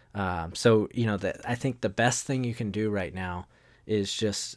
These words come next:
supporting those abortion access funds. Once again, go to donationsforabortion dot com, and your money will, you know, be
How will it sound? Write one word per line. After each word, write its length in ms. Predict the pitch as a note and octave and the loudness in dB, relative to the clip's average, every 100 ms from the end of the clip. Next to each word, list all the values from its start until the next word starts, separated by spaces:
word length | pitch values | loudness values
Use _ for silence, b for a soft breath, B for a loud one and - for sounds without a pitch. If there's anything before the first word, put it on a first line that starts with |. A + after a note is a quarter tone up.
| - | -10
supporting 600 | - A#2 - B2 A2 G#2 | -4 -4 2 4 4 2
those 200 | G2+ F#2+ | 0 -2
abortion 440 | F#2+ F#2 G2+ G2 G2 | -4 -2 -2 -2 -4
access 360 | F#2+ - E2+ | -4 -6 -8
funds. 400 | - G2 F2+ F#2 | -6 -6 -6 -2
Once 220 | A#2 A2 | -2 0
again, 260 | G#2+ G#2 F#2+ | -2 -2 0
go 180 | G2 F#2+ | -2 -2
to 180 | - F#2 | -4 -4
donationsforabortion 1500 | - A2+ A#2 A2+ - G2+ - - B2 A#2+ G#2+ G#2 G#2 - F2+ | 2 4 4 2 0 -4 -6 0 4 4 4 0 -2 -4 -4
dot 240 | G2 F2+ | -2 -2
com, 400 | - G2+ G2+ G#2 - b b b b - | -2 0 0 -2 -6 b b b b -4
and 400 | G#2 G2 F#2 F#2 | 0 2 2 0
your 100 | G2+ | 2
money 300 | G2+ G2 F#2 | 2 0 -2
will, 240 | F2 F2 _ _ - | -4 -8 _ _ -8
you 100 | F2+ | -6
know, 240 | C#2+ D#2 - _ _ - | -6 -12 -18 _ _ -8
be 220 | G#2+ F#2 | -6 -6